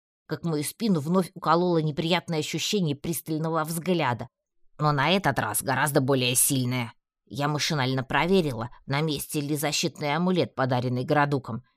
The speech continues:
и на всякий случай получше спрятала его, наглухо застегнув ворот рубахи,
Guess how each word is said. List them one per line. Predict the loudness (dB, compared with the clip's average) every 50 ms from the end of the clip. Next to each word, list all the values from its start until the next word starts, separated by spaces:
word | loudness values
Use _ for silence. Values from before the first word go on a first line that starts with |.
| _ _ _
и | -8 -6
на | -6 -4
всякий | -4 -4 -4 -4 -2 -4 -4
случай | -4 -2 -4 -4 -4 -6
получше | -6 -4 -4 -4 -4 -4 -6 -6 -8
спрятала | -8 -6 -4 -2 -2 -2 -2 -4 -2 -2
его, | -2 -2 -2 0 -2 -2 -2 -4 -6 -8 -4
наглухо | -2 -2 0 0 0 -2 -2 -2 -4 -4
застегнув | -4 -4 -6 -6 -6 -6 -4 -2 -2 -2 0
ворот | 2 2 2 2 0 -2 -2
рубахи, | -2 -2 0 0 -2 -2 -2 -6 -8